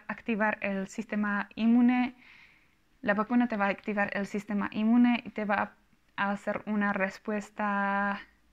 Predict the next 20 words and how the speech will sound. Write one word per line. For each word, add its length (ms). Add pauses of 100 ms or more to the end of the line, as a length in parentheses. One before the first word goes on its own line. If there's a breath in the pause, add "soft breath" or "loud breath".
(460 soft breath)
del 280
sistema 500
inmune 440
y 60
puedes 320
tener 260
una 160
recaída. 360
Es 260
una 180
posibilidad, 760 (420 loud breath)
hay 120
que 120
contar 320
con 160
eso. 340 (1300 soft breath)
La 200
ventaja, 680
obviamente, 760
es, 560